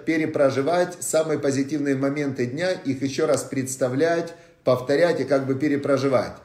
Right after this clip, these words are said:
Тогда в мозге вот эти вот картинки, калейдоскопы, накапливаются позитивные. То есть, если ты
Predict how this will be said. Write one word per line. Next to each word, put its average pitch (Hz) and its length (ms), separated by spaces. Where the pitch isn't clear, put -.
Тогда 139 320
в 156 100
мозге 180 280
вот 139 160
эти 151 140
вот 139 180
картинки, 147 460
калейдоскопы, 131 760
накапливаются 147 720
позитивные. 120 680
То 101 120
есть, 92 120
если 135 200
ты 156 340